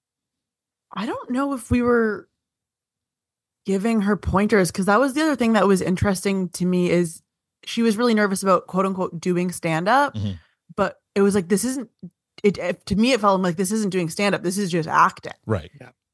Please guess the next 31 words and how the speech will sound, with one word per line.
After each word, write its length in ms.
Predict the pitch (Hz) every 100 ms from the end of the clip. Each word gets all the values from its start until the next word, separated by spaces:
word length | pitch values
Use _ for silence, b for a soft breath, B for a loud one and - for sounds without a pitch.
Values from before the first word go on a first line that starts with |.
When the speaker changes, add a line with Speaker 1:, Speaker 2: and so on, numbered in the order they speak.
| _
Speaker 1:
'Cause 160 | 202 175
we're 120 | 202
on 200 | 170 170
set 260 | - 208 -
right 140 | 170
now 180 | 185 170
in 100 | 165
front 220 | 160 185
of, 280 | 170 165 -
like, 140 | 208 185
that's 260 | 202 -
why, 140 | 190 175
again, 260 | 165 160
with, 160 | 170 170
like, 160 | 170 175
the 140 | 170
Roast 260 | 165 160 165
Battle 160 | 151
Canada, 380 | 160 160 147 147
it 60 | -
feel, 140 | 151
felt 180 | 160 151
like 180 | 156 - -
when 220 | 180 185
they're, 160 | 180
when 120 | 170 175
you're 180 | 180
performing 500 | 165 180 165 185 185
in 100 | 175
front 220 | 160 175 165
of 220 | 160